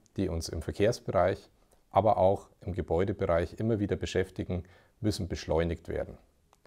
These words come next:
Für die vorgestellten neuen Mobilitätsformen sollen ganz bewusst schlanke und progressive Verfahren gefördert werden, um so Pilotversuche zum Fliegen zu bringen.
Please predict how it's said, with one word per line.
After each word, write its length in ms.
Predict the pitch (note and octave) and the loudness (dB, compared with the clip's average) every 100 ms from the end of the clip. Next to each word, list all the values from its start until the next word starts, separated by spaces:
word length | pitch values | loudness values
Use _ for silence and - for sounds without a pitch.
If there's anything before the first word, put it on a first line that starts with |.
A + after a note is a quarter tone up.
| _ - - - _ | _ -20 -20 -20 _
Für 440 | _ - G#2 G2 G2 - _ _ _ - | _ 2 6 6 4 -8 _ _ _ -4
die 160 | G#2 - - | -4 -4 -4
vorgestellten 680 | A2 C3+ C3+ A2+ A2 G#2+ | 0 0 0 0 0 0
neuen 320 | F#2+ G2+ D3 C3 | 0 0 0 0
Mobilitätsformen 920 | A2+ A2+ G#2 G2 G2 - - G2+ G#2 | -2 0 -2 2 0 2 0 0 0
sollen 260 | G2+ F#2+ F#2+ | 0 0 2
ganz 260 | F#2+ B2 | 0 0
bewusst 600 | - G2 G2+ C#3+ - - _ _ | -4 -4 -2 -2 -4 -16 _ _
schlanke 520 | - - F2 A#2 - | -12 0 0 0 -2
und 180 | G#2 F#2+ | -4 -2
progressive 600 | G2+ G2 G2 - G#2+ F#2 | -2 0 -4 -2 -4 -6
Verfahren 680 | - F2+ - D#2 E2+ G2+ - | -8 -8 2 4 4 0 -6
gefördert 540 | G2 - E2+ G#2 G2+ | -8 0 0 0 -4
werden, 320 | F2+ E2+ F#2 - - | -2 -2 -4 -8 -8
um 140 | F#2+ | -6
so 360 | - G#2 B2 - - | 0 2 0 -4 -2
Pilotversuche 960 | G2+ G#2 C3+ - G2+ G#2 G2+ - G2 - - - | 0 2 0 -4 -4 -4 -4 -2 -2 -4 -20 -10
zum 160 | F#2 | -8
Fliegen 300 | - F2+ E2 | -4 -4 -4
zu 120 | - | -10
bringen. 340 | - - C#2 | -14 -12 -12